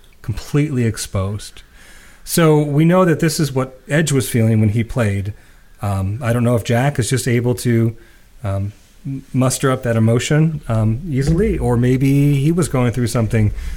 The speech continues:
uh, during the recording of the song, because it just sounds so real.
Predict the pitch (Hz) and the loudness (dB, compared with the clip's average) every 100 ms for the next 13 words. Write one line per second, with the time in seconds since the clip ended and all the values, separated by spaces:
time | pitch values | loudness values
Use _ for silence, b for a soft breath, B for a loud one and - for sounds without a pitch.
0 | B B B 107 104 104 127 117 110 120 | B B B -2 0 2 2 2 2 2
1 | 110 104 98 117 101 101 113 131 123 104 | 4 2 2 0 0 -2 -2 0 0 -2
2 | B B B B - - - - 139 143 | B B B B -20 -18 -20 -2 -2 0
3 | 123 - 113 101 - 113 92 98 92 | -2 0 0 0 -2 -6 -2 -2 -2